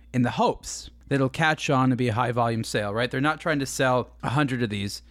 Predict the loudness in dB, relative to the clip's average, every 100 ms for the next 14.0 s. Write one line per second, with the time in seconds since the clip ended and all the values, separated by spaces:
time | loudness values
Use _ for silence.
0 | -4 0 0 2 2 2 0 -2 -2 0
1 | 0 0 0 0 -2 -4 -2 -2 -2 -2
2 | -2 0 0 0 0 0 0 0 2 2
3 | 0 -4 -4 0 0 0 -2 0 0 0
4 | 0 2 4 2 2 0 0 -2 -2 0
5 | 0 0 0 0 0 -2 -6 -8 -8 -2
6 | -2 0 0 2 2 2 2 4 2 -2
7 | -16 -8 0 2 4 2 0 -4 -4 0
8 | -2 -2 -2 0 0 0 0 -2 0 0
9 | 0 -2 -8 -8 -8 0 2 4 0 -4
10 | -18 -10 -6 -4 -6 -6 -8 -4 0 0
11 | -2 -2 0 0 -2 -2 0 2 2 0
12 | 0 0 2 0 -4 0 0 2 0 -2
13 | -2 0 -2 -6 -8 -6 -2 2 2 0